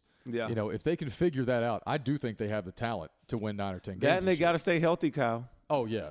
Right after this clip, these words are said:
Speaker 1: They have
Speaker 2: That's
Speaker 1: to stay
Speaker 2: no
Speaker 1: healthy.
Speaker 2: question.
Speaker 1: That's a big thing for them right now. They need to make sure they stay healthy and make sure that, you know, they got, they got everything going. They have to, they need to get off to a good start 'cause
Speaker 2: I
Speaker 1: you
Speaker 2: would
Speaker 1: build
Speaker 2: love
Speaker 1: confidence.
Speaker 2: to see Sam Darnold have a huge game on Sunday.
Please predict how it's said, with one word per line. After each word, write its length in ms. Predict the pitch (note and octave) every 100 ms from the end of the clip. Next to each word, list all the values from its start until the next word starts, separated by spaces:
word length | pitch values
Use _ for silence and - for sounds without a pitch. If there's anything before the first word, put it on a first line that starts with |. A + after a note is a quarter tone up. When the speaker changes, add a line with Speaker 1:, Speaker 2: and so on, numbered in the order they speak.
| A2
Speaker 1:
They 100 | D3
have 120 | C#3+ C#3+
Speaker 2:
That's 20 | D#3
Speaker 1:
to 60 |
stay 180 | D3 E3+
Speaker 2:
no 40 | D#3
Speaker 1:
healthy. 360 | C3+ C#3 C3+
Speaker 2:
question. 240 | C#3+ E3 -
Speaker 1:
That's 200 | C3+ D#3+
a 80 |
big 360 | A#2+ F#2 C3+ B2+
thing 200 | C#3 C3
for 140 | A2+ A2+
them 200 | G#2+ G#2+
right 120 | G#2
now. 140 | G#2
They 140 | G2+ G#2
need 260 | G#2+ B2
to 100 | -
make 180 | A#2 A2+
sure 140 | - A2
they 100 | G#2+
stay 240 | - G#2
healthy 400 | G#2+ G#2+ - F#2 - _ _ _ _
and 240 | A#2 A2
make 160 | A2+ B2
sure 280 | - A#2+ A#2
that, 300 | A2 G#2+ G#2 _ _ _ _
you 80 | B2
know, 200 | B2 A2+
they 180 | A2+ A#2
got, 380 | A2+ A2+ G#2+ - _ _ _ _ _ _ _ _ _ -
they 140 | C3
got 260 | B2 B2+ B2
everything 480 | B2+ B2 A#2+ B2 A#2
going. 320 | B2+ B2+ F#2+
They 120 | G#2+
have 220 | B2+ B2+ -
to, 160 | A#2+ -
they 140 | C3
need 140 | C#3 D#3+
to 60 |
get 120 | C3 D3
off 120 | C3
to 100 | C3+
a 40 |
good 200 | A2 A#2+
start 380 | - A#2 G#2 -
'cause 100 | -
Speaker 2:
I 40 | C#3+
Speaker 1:
you 40 |
Speaker 2:
would 100 | E3
Speaker 1:
build 180 | C#3 B2
Speaker 2:
love 240 | C3+ C#3+ C#3+
Speaker 1:
confidence. 180 | A#2+ B2+
Speaker 2:
to 80 | C3+
see 200 | - A#2+
Sam 360 | - A#2 G#2+ G2
Darnold 340 | G2+ F#2 F2+
have 140 | F#2+
a 40 | D#2
huge 420 | - G#2+ F#2+ -
game 240 | F#2 E2
on 100 | D2+
Sunday. 340 | C#2+ C#2 B1